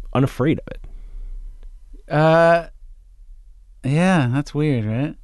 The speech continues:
Speaker 2: Uh, <laughs> um,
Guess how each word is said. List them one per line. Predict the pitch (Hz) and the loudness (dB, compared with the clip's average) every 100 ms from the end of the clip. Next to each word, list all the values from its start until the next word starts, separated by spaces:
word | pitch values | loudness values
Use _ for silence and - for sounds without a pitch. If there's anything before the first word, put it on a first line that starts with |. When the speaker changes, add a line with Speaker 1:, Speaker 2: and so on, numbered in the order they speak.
| - | -6
Speaker 2:
Uh, | - 175 196 202 190 180 180 - 285 - 330 359 - 330 - - - 330 - - 247 220 180 - - - | 2 4 6 6 4 0 -2 0 0 2 2 4 4 4 4 4 4 2 2 -4 -10 -12 -14 -20 -20 0
<laughs> | |
um, | 202 208 220 220 208 | 4 6 6 6 2